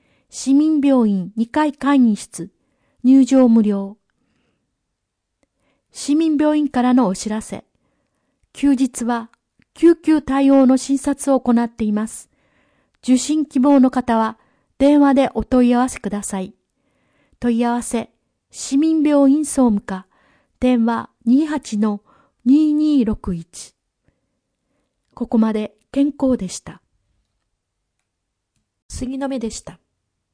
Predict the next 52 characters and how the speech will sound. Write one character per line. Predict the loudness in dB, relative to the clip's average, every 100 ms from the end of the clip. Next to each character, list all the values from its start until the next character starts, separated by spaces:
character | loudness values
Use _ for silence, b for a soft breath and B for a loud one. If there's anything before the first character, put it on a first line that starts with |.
| _ _ _ _ _ _ _ _ _ _ _ _
以 | -10 -6
上 | -4 -6
で、 | -8 -14 _ _ -20
畜 | -20 -16
生 | -6 -6
ピ | -4 -8
ー | -8
プ | -8
ル | -8 -8
お | -10
知 | -8
ら | -10
せ | -10 -10
版、 | -10 -12 -16 _ -12
二 |
千 | -8 -6 -6
十 | -6 -8
七 | -8 -10 -8
年 | -8 -10 -16 _ -20
一 | -14 -10
月 | -10 -10
十 | -10 -6 -4
五 | -4
日 | -8 -10 -8
号 | -6 -6
の | -8 -12 b b b
朗 | -6
読 | -4 -6 -6 -6
を | -6
終 |
わ | -6
り | -8
ま | -10 -12
す。 | -18 -20 _ _ _ _ _ _ _ _ _ _ _ _ _
朗 | -4 -4
読 | -4 -8 -10
は、 | -12 -12 _ _ _ -4
朗 | -2
読 | -2 -4 -6
ボ | -6
ラ | -4
ン | -8
テ | -10
ィ | -12
ア、 | -14 _ _
野 | -4
原 | -2 -4
の | -6
会 | -10 -10 -10
で | -12
し | -18
た。 | -20